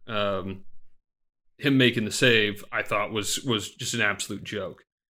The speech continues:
Uh, I don't know, you know, what they're looking for there. I, I, I could, I honestly couldn't tell you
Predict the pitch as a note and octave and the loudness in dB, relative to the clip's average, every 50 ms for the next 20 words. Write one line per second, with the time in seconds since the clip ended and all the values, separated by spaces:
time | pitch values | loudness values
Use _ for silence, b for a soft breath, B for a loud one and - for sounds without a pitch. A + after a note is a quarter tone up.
0 | _ - G2+ F#2+ F#2+ F#2+ G2 G#2 A2 G#2+ G#2 G#2 A#2 A2 G#2+ G#2 G2+ G2+ G2 G2 | _ -14 -12 -8 -8 -6 -2 0 0 0 2 0 0 0 0 0 -2 -4 -6 -10
1 | - _ _ _ _ _ _ _ _ _ _ _ _ _ _ _ _ _ _ _ | -14 _ _ _ _ _ _ _ _ _ _ _ _ _ _ _ _ _ _ _
2 | _ _ - _ _ _ _ _ _ C3+ A2+ G2+ - - - B2 B2+ B2 B2 B2 | _ _ -20 _ _ _ _ _ _ -10 -10 -10 -10 -8 -2 2 2 2 4 4
3 | A2+ A2 A2+ A#2 A#2 A#2+ G#2 - - A2+ G#2+ G#2+ G#2 G#2 G#2 G2+ G2+ G2+ G2+ - | 2 4 2 0 0 -2 -4 -4 0 0 0 2 2 2 2 2 0 0 -2 -6
4 | _ _ _ _ _ _ _ _ _ - A2+ - - A#2+ C3 - - D3 D3 C#3 | _ _ _ _ _ _ _ _ _ 0 0 2 4 4 4 4 6 4 4 6
5 | - E3+ D#3+ - - D3+ - - D#3+ E3 D3 B2+ - B2+ - C3+ A#2+ A2 - B2+ | 6 6 4 6 6 4 4 6 4 4 4 2 0 0 2 4 2 4 4 4
6 | A#2 A2+ A2 G#2+ G#2 | 6 6 6 4 2